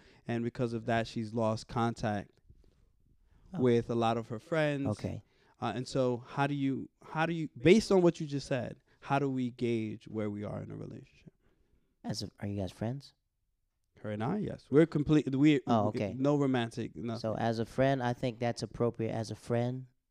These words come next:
Speaker 2: to give a friend a gift on Valentine's Day.
Speaker 1: No, but what I mean, it, I mean, you just said, right, i-, if you're dating, right?
Speaker 2: If someone's dating her,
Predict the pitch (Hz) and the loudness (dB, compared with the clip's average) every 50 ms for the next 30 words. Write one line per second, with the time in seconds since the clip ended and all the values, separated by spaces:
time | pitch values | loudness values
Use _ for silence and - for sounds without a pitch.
0 | _ - - - 120 123 120 107 107 - - - 117 110 107 110 107 113 110 110 | _ -10 -8 -4 -2 -2 -2 -2 -4 -6 -4 -2 -2 -2 -2 -4 -6 -4 -6 -6
1 | - - 107 104 104 110 101 101 101 - - 107 104 - - - - 123 - - | -6 -6 -8 -6 -4 -4 -6 -6 -8 -8 -8 -8 -8 -8 -10 -12 -12 -12 -14 -18
2 | - - - - - - - - - - - - - - - - - 196 202 139 | -20 -20 -20 -20 -20 -20 -20 -20 -20 -20 -20 -20 -20 -20 0 6 10 10 12 12
3 | 120 127 123 127 135 135 135 131 127 - - 135 135 - - - 127 131 127 - | 12 10 10 8 8 8 6 6 4 2 2 0 0 0 2 4 6 6 6 6
4 | - _ _ _ _ _ _ - _ _ - 127 131 135 165 190 180 175 170 156 | 4 _ _ _ _ _ _ -20 _ _ -8 2 6 8 8 8 8 8 6 4
5 | - - - 123 113 95 - 123 131 - - 131 - - 131 123 - 131 120 - | 4 4 4 4 4 4 4 4 4 4 4 2 0 0 -2 0 2 2 2 6
6 | - 131 123 107 101 101 107 110 - - - - - 151 - - _ - - - | 8 8 8 8 6 2 -6 -8 -6 -6 -6 -6 -6 -8 -12 -10 _ -6 -4 0
7 | - 165 180 170 156 131 135 139 147 160 151 131 131 139 151 165 175 | 2 2 4 4 4 4 6 6 6 4 4 2 0 0 0 -2 -6